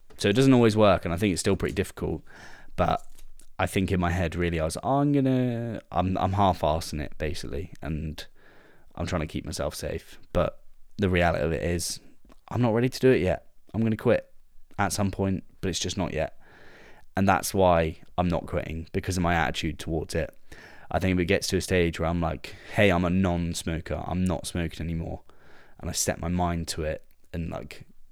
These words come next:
get nicotine replacement patches or whatever, whatever the good way to do it is, that's when I'll do it. But right now, I'm okay enough with myself to know that I am not ready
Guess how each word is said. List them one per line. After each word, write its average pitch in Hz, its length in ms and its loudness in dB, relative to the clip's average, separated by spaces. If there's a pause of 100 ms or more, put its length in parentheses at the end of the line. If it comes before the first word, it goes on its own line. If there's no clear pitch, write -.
(400)
get - 160 0
nicotine 87 540 -2
replacement 80 480 -4
patches - 360 -8
or 92 40 -2
whatever, 92 400 0
whatever 104 320 0
the 123 100 -4
good 104 320 0
way 87 140 -2
to - 120 -10
do 85 120 0
it 85 160 0
is, 76 280 -8 (520)
that's 87 260 -2
when 85 80 -4
I'll 82 100 -2
do 82 120 -2
it. 78 260 -4
But 104 80 0
right 113 220 4
now, 95 400 0 (680)
I'm 87 640 2 (1600)
okay 101 500 2
enough 95 320 0
with 90 100 -6
myself 92 520 2
to 92 100 -4
know 87 260 0
that 87 200 -4
I 85 200 -2
am 85 260 -2
not - 260 -4 (340)
ready 85 500 -2